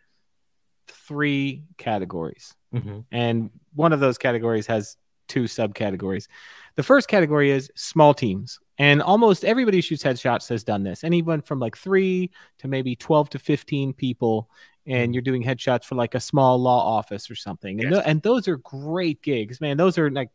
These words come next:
Speaker 1: mwah, chef's kiss. Those are really great. It's good money. Um, yeah, they're, they're not com-, not very difficult to accomplish. And, you know, you get a little more time with each person, and you're able to give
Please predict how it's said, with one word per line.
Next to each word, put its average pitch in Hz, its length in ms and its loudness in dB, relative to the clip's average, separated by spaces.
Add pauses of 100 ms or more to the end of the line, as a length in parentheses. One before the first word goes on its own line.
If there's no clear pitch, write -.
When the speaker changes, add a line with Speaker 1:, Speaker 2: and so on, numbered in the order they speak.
(120)
Speaker 1:
mwah, 160 300 -2
chef's - 280 -4
kiss. 127 260 0
Those 160 240 6
are 156 120 4
really 156 480 4
great. 117 260 -2
It's 110 160 -6
good 202 300 2
money. 180 500 -2 (460)
Um, 123 280 2
yeah, 123 140 -2
they're, 117 260 -2
they're 127 160 -6 (160)
not 190 180 -2
com-, 165 260 0
not 175 260 2
very 190 180 4
difficult 147 400 0
to 127 120 -4
accomplish. 117 680 -4 (380)
And, 123 480 0
you 139 140 -2
know, 117 500 -2
you 131 180 -6
get 131 140 2
a 127 40 2
little 151 220 2
more 165 160 2
time 147 280 -2
with 139 120 -2
each 139 220 -4
person, 131 600 -2 (400)
and 123 440 -2
you're 127 180 -4
able 131 280 0
to 127 200 -4
give 120 340 -2